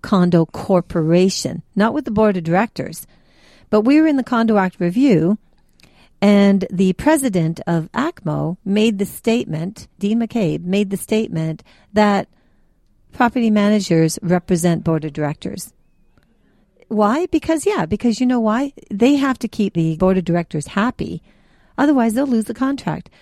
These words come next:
So the poor little guy there, the forty, fifty thousand dollar a year employee property manager,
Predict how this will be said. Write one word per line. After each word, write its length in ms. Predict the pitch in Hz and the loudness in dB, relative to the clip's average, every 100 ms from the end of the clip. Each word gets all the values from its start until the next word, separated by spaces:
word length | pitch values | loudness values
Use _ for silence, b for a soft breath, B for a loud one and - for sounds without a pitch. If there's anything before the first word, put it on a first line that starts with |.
| b | b
So 200 | - 277 | -2 0
the 120 | 254 | 0
poor 420 | 247 - 320 381 392 | -2 2 6 8 6
little 240 | 311 269 | 4 2
guy 240 | 180 160 | 0 -2
there, 320 | 156 143 160 180 | -2 -2 -2 -2
the 140 | 185 | -4
forty, 400 | - 220 226 226 | 0 4 4 2
fifty 320 | - 214 - | 0 -2 -2
thousand 380 | 208 190 185 196 | 0 2 2 2
dollar 260 | 170 165 175 | 2 2 2
a 60 | |
year 260 | 185 156 160 | 2 4 4
employee 840 | 170 - - 170 196 175 139 160 | 2 0 2 4 4 4 2 0
property 440 | - 160 - 185 208 | -2 -2 0 0 2
manager, 640 | 165 147 143 - - 208 | 2 0 -2 0 2 2